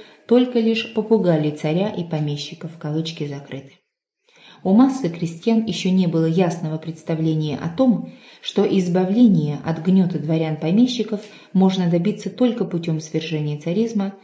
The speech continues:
завоевания власти в союзе и под руководством рабочего класса. Поднимаясь на борьбу против помещиков – крестьяне ещё не сознавали тесной связи между дворянским землевладением и царским строем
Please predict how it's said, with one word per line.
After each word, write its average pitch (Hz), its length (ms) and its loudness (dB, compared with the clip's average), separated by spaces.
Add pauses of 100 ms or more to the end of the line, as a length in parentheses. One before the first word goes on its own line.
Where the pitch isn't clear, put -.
(240)
завоевания 214 680 4
власти 175 640 -2
в - 20 -18
союзе 170 760 -2
и 165 80 -6
под 160 200 -4
руководством 165 720 -4
рабочего 160 540 -6
класса. 131 420 -14 (880)
Поднимаясь 226 600 6
на 170 80 0
борьбу 160 320 2
против 151 380 -4
помещиков – 208 640 0 (380)
крестьяне 220 600 2
ещё 185 360 0
не 220 200 6
сознавали 202 640 0
тесной 165 420 -2
связи 233 540 -2 (220)
между 170 300 0
дворянским 165 680 -2
землевладением 170 1000 2 (240)
и 175 60 -4
царским 170 540 -2
строем 240 580 0